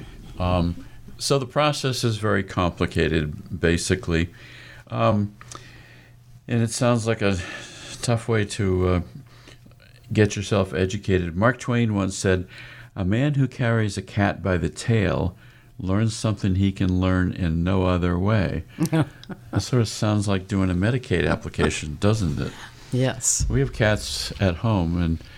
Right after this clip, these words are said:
Speaker 1: I can tell you I will never carry a
Speaker 2: We
Speaker 1: cat by the tail.
Speaker 2: don't want to carry
Speaker 1: No.
Speaker 2: the cats, no.
Speaker 1: You just don't do those things. So, Medicaid application, if you need help, if you have questions, make an appointment to come see Attorney Tenny Lance.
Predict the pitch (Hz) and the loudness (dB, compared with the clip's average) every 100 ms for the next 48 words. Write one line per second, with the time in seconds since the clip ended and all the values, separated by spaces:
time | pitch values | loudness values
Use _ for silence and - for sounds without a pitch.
0 | - - - 95 107 98 101 95 87 82 | -18 -12 -4 0 0 0 2 2 2 2
1 | 85 85 85 90 92 90 - 107 98 82 | 2 2 2 4 4 0 -2 0 0 0
2 | 73 143 156 - - 82 76 78 - 92 | -2 2 4 4 0 0 0 0 0 2
3 | 196 - 214 180 - 175 175 135 - 87 | 2 2 0 0 -4 0 2 2 -2 -2
4 | 85 123 90 95 85 143 143 - - - | 0 2 2 2 2 0 -4 -8 -8 -8
5 | - - - - 85 90 87 - 82 76 | -6 -6 -4 -6 0 0 0 0 0 0
6 | 170 180 123 95 82 80 - 76 - 82 | -4 0 2 2 0 0 -2 0 0 -2
7 | - - - - - - - - - - | -4 -12 -16 -18 -16 -14 -14 -16 -16 -4
8 | 98 92 85 - - - - - 98 131 | 0 0 -2 -12 -20 -20 -20 -10 0 0
9 | 139 139 120 120 - 127 113 110 95 85 | 2 2 2 2 -2 0 0 2 0 0
10 | 104 98 101 98 120 127 104 98 101 101 | 0 2 2 2 0 0 -6 -4 0 0
11 | 98 110 101 - 113 107 98 95 95 87 | 0 0 0 2 -2 2 0 2 0 0
12 | 92 90 92 87 - 90 87 - 92 87 | 0 2 2 0 0 0 2 0 2 2
13 | 80 - 90 85 80 - 87 82 82 101 | 0 0 2 2 0 0 0 2 2 2
14 | 127 - - | 0 -2 -10